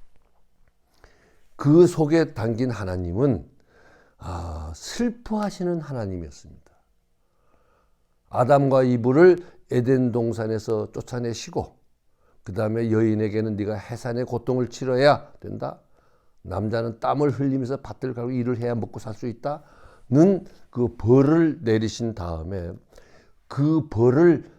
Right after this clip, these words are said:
내리시기만 한 것이 아니라 스스로도 여인이 해산의, 여인의 해산의 고통을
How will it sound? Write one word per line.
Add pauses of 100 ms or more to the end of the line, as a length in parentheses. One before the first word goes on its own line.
내리시기만
한
것이
아니라 (140)
스스로도 (1120)
여인이
해산의, (260)
여인의
해산의
고통을